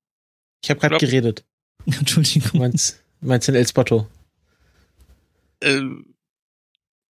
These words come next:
Speaker 2: ich glaub, wir haben alle unser Fazit jetzt schon
Speaker 3: Ja,
Speaker 2: abgegeben.
Speaker 3: genau. Ich, ich, ich mach, glaub ich, gerade noch, äh, nebenher noch, äh, schau auf zu viele Dinge gleichzeitig.
Speaker 2: Mhm.
Speaker 3: Entschuldigung.
Speaker 1: Okay, dann, äh,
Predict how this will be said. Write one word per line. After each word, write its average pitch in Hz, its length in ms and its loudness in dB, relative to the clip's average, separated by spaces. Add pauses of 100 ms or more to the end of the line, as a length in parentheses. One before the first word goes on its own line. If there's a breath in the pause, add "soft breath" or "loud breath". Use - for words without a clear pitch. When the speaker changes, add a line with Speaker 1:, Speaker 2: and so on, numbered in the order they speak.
(160)
Speaker 2:
ich 135 260 -4
glaub, 147 280 0
wir 147 140 2
haben 160 180 -4
alle 165 220 0
unser 160 300 -4
Fazit - 520 -8
jetzt - 160 -12
schon 139 500 -10
Speaker 3:
Ja, - 60 -8
Speaker 2:
abgegeben. 151 280 0
Speaker 3:
genau. 143 220 0
Ich, 139 240 -4
ich, - 200 -6
ich 139 180 0
mach, 151 200 0
glaub 143 280 0
ich, 131 100 0
gerade 131 220 0
noch, 123 200 0
äh, - 40 -8 (180)
nebenher 131 300 2
noch, 120 220 -2
äh, 123 240 -2
schau 131 200 0
auf 131 180 -4
zu - 140 -2
viele 131 200 2
Dinge 123 240 2
gleichzeitig. - 720 -4 (180)
Speaker 2:
Mhm. 170 360 0 (260)
Speaker 3:
Entschuldigung. 120 540 2 (2000 loud breath)
Speaker 1:
Okay, 127 280 0
dann, 139 280 0
äh, 131 540 2